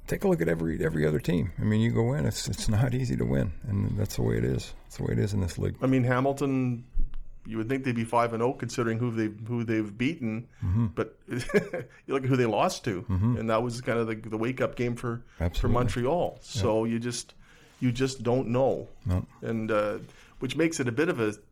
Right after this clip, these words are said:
Speaker 2: scary proposition for the Riders going into this weekend, because you would think that the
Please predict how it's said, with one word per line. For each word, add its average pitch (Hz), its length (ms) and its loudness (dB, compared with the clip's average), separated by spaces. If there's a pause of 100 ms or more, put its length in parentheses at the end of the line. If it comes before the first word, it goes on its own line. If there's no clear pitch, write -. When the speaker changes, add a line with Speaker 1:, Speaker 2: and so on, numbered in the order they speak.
Speaker 2:
scary 117 320 -2
proposition 113 600 -4
for 110 80 -10
the 104 60 -6
Riders 131 340 0
going 107 180 -2
into 104 160 -6
this 98 220 -10
weekend, 117 320 -4
because 120 260 -2
you 120 80 -2
would 110 160 -4
think 180 380 -2 (400)
that 120 260 0
the 110 440 -2